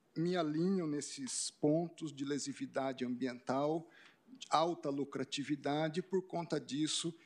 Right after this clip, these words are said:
entendo que a questão mereça, de fato, um tratamento mais adequado através dos impostos nesse tipo de atividade.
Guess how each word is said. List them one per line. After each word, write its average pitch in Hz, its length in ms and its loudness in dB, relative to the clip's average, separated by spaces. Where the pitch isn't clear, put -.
entendo 151 640 4
que - 120 -8
a 147 60 -2
questão 147 440 0
mereça, 156 720 4
de 120 100 -4
fato, 131 580 2
um 147 120 0
tratamento 139 880 0
mais 143 480 2
adequado 139 920 -2
através 131 1120 0
dos 127 280 2
impostos 120 960 0
nesse 131 320 0
tipo - 320 -4
de 123 80 -2
atividade. 117 840 -6